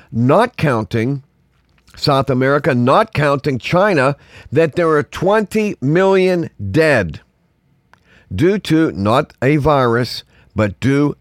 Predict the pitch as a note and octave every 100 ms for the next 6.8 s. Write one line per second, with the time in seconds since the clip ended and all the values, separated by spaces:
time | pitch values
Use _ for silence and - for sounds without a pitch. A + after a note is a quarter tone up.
0 | - C#3+ C#3+ C#3+ - G#2 A#2+ G2+ B2 G#2+
1 | G2 F2 D#2+ - _ _ _ _ _ _
2 | _ _ _ _ _ _ _ _ - -
3 | _ _ _ - D#3 A2+ - - - _
4 | _ _ _ _ _ _ _ _ _ _
5 | _ _ A#2+ D3+ F#3+ - C3 - - -
6 | F#2+ F2+ E2+ F#2+ C2 F#2 F#2 F2+